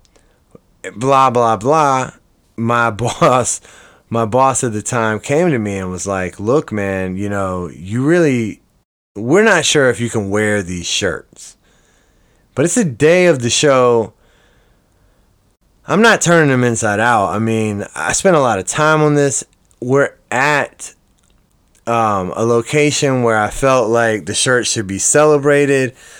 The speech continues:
I mean, you know, people are m-, kinda like, there's a little bit of chatter of, like, what if her l-, lawyer gets involved? And I'm like, you know, she doesn't have this copyrighted. Like, I just inv-, created this. And, uh,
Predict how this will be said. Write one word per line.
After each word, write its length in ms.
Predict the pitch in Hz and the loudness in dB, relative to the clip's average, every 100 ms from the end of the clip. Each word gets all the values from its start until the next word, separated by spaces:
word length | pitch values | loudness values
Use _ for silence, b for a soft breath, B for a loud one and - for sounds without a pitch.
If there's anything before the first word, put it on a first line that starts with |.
| B - | B -4
I 60 | |
mean, 500 | 113 117 110 107 95 - b b b b b - | 0 2 2 -2 -4 -10 b b b b b -6
you 100 | 120 | -2
know, 400 | 120 107 104 - _ _ _ _ 107 113 | 2 2 0 -4 _ _ _ _ -10 -4
people 300 | - 196 180 | 0 2 4
are 60 | 147 | 4
m-, 260 | 131 131 - - | 2 -2 -8 -16
kinda 440 | - 160 151 147 | -4 0 2 4
like, 280 | 135 117 101 | 2 0 -2
there's 180 | 107 117 | -2 -2
a 60 | |
little 180 | 135 143 | 2 2
bit 140 | 139 139 | 4 0
of 100 | 135 | 0
chatter 600 | - 139 135 131 127 127 | 0 2 2 2 2 4
of, 220 | 113 98 | 2 0
like, 340 | 107 101 95 | -2 -2 -4
what 240 | 98 117 127 | -4 0 2
if 220 | 127 - | 0 -2
her 320 | - 123 120 | -2 0 2
l-, 220 | 117 107 - B B B B | 2 -2 -8 B B B B
lawyer 600 | 107 113 127 135 139 135 | -6 0 4 4 4 0
gets 280 | 120 131 - | 0 -2 -2
involved? 880 | 123 110 120 120 120 120 120 120 104 | -2 0 2 2 4 4 2 0 -2
And 140 | 98 87 | -6 -6
I'm 160 | 120 | -4
like, 360 | 127 117 110 - | -2 -2 -2 -2
you 80 | 120 | -2
know, 120 | 110 | -2
she 180 | - 156 | -2 0
doesn't 320 | 185 180 135 | 2 2 0
have 300 | 113 147 123 | 0 -2 -2
this 180 | 95 - | -4 -8
copyrighted. 680 | - 131 131 107 85 85 82 | -2 -2 -2 -2 -4 -4 -6
Like, 140 | 90 | -6
I 160 | 104 147 | -2 0
just 280 | 143 156 - | 0 -2 -2
inv-, 560 | 113 92 78 - 104 - | -4 -4 -12 -14 -14 -12
created 540 | - 123 160 127 80 | -4 0 0 0 -4
this. 340 | 73 64 - - | -10 -12 -12 -10
And, 220 | 95 98 | -8 -6
uh, 320 | 98 90 80 | -4 -6 -8